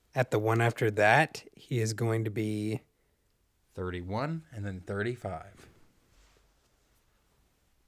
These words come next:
Speaker 1: Oh, dude.
Speaker 2: We could literally get five World Cups from Mbappe.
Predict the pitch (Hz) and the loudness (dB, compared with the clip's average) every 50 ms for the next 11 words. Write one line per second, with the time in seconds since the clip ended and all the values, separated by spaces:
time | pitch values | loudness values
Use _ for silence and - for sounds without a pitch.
0 | _ - - - - - 117 110 107 101 95 90 78 82 85 82 80 82 82 - | _ -10 -4 -2 0 2 2 4 4 4 4 4 2 2 2 2 2 2 0 0
1 | - - - - - - - - - - 127 120 113 110 107 - 143 139 143 147 | -4 -4 -6 -6 -8 -10 -12 -16 -14 -12 -10 -10 -10 -10 -4 -2 0 2 2 2
2 | 139 131 85 82 82 85 87 87 85 85 - - - 101 117 127 127 - - - | 2 2 4 4 4 4 2 2 2 0 -2 -4 -4 -4 -2 -2 -2 -2 -4 -4
3 | 139 139 113 110 107 104 107 113 120 131 123 131 131 135 139 139 139 131 117 123 | -6 -6 -6 -6 -8 -8 -6 -2 -2 0 0 2 2 2 2 0 0 2 2 2
4 | 113 - - - 107 104 104 101 101 95 90 98 - - 110 - - - - - | 0 0 2 2 2 2 2 0 -2 -4 -4 -4 -4 -4 -4 -6 -6 -6 -2 0
5 | - - - 151 143 123 98 - 82 - - - 76 71 - - 123 | 2 4 6 6 4 4 2 -2 -6 -6 -8 -8 -8 -8 -6 -8 -10